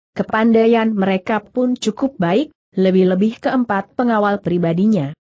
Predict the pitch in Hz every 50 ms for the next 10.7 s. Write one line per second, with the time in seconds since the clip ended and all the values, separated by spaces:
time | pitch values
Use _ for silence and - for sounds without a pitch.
0 | _ _ - 269 269 269 247 233 269 302 302 285 269 254 226 208 190 185 185 196
1 | 214 226 233 233 233 214 202 185 185 185 190 208 226 214 208 202 190 185 185 185
2 | 190 180 180 208 202 214 233 247 - _ _ _ - - - 226 208 208 208 208
3 | 202 196 185 185 185 196 190 180 180 190 190 196 190 196 185 165 170 - 202 202
4 | - 214 202 196 196 185 180 175 170 170 - 233 214 214 202 196 190 180 180 180
5 | 180 - 202 196 196 - 214 214 208 - 196 196 - 185 180 175 170 - - 202
6 | 196 196 - - 208 202 214 214 208 - 190 180 175 - - 170 170 175 180 170
7 | 160 180 185 185 185 - 277 277 - 247 254 240 226 233 220 208 208 202 190 175
8 | 185 196 202 196 170 151 143 143 143 _ _ _ _ _ _ _ _ _ - 277
9 | 302 311 302 285 247 - - 233 226 208 196 190 202 190 190 185 185 175 180 208
10 | - - 170 175 196 214 220 - 185 180 196 185 170 175